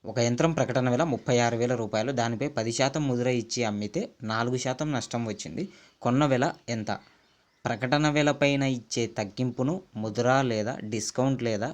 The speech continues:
రుసుము లేదా రిబేట్ అని అంటారు. కొన్న వెల ఎంత అన్నాడు. కొన్న వెలకు సూత్రం ప్రకటన వెల into వంద minus D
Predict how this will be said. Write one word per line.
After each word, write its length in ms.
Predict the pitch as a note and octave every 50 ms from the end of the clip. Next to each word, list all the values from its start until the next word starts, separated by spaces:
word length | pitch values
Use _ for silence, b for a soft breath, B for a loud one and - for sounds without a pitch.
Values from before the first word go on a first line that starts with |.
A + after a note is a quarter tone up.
| - -
రుసుము 460 | - A2 A2 - - B2 B2 C3 C3+
లేదా 360 | C3 A#2 A2 G#2+ G2+ A2+ D#3+ G3+ B B B B B -
రిబేట్ 520 | B2 A#2 A#2+ A#2+ A2+ C#3 C#3+ C#3+ C#3+ - -
అని 160 | A#2+ B2 D#3+
అంటారు. 460 | D#3+ A#2+ G#2 G2 G2+ F#2+ F#2+ F#2 - - b b b b b b b b b _ _ _ _ _
కొన్న 200 | - A#2 A#2+ B2+
వెల 280 | C#3+ C#3+ C#3+ C#3+ C#3+ C#3 - - _ _ -
ఎంత 200 | A#2 A2+ A2 G#2+
అన్నాడు. 460 | A2+ A2+ A2 G#2+ G#2+ G2+ F#2+ B2 F#3 - - _ -
కొన్న 200 | A2+ G#2+ A#2 A#2+
వెలకు 260 | B2 C3 C3+ C3 -
సూత్రం 360 | - - G#2+ - - D#3 D#3 b b b b b b b _
ప్రకటన 560 | - A2+ A2 - B2 G#2+ - C#3+ C#3+ C#3+ C#3+
వెల 360 | C#3 C3+ C3+ C3+ C#3 D3 - - - _ _ -
into 500 | A#2 A2+ A2 A2 G#2+ - - D3 F#3 A3+ B3 - _ _ _ _ _ _ _ _ _ _ -
వంద 360 | G#2+ A2+ A2+ A#2 B2 C3 C3+
minus 680 | D3 D3 D3+ D3+ C#3+ C3+ B2+ B2+ B2 B2+ B2+ C3 - - - - _ A2
D 340 | A2 G#2+ A2+ A2+ A2+ B2